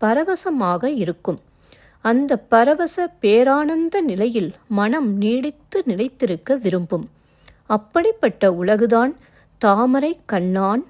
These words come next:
உலகு. கண்களை தாமரை மலர்கள் என்று கூறுவதும் உண்டு. இரு தாமரை கண்களுக்கு நடுவே உள்ளது நம் உலகு என்றும் பொருள் கொள்ளலாம்.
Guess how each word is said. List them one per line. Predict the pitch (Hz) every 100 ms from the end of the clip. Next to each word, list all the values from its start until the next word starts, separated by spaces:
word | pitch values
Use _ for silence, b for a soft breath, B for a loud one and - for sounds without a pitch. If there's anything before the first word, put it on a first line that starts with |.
| -
உலகு. | 190 175 160 160 _ _ _ b b b b b -
கண்களை | 254 233 494 427 233 214 175 - -
தாமரை | 220 240 302 330 330
மலர்கள் | 254 190 220 240 277 330
என்று | 320 196 196 302
கூறுவதும் | - - 320 294 202 196 349
உண்டு. | 285 175 160 - b b b b
இரு | 214 208 285 339 427 453
தாமரை | 240 202 247 262 294 302 294
கண்களுக்கு | - 185 226 269 285 285 - 302
நடுவே | 175 190 262 277 254
உள்ளது | 165 180 208 240 392 -
நம் | 311 240 208
உலகு | 202 214 226 196 180 - -
என்றும் | 202 190 185 226 392
பொருள் | - 190 220
கொள்ளலாம். | - 180 165 160 156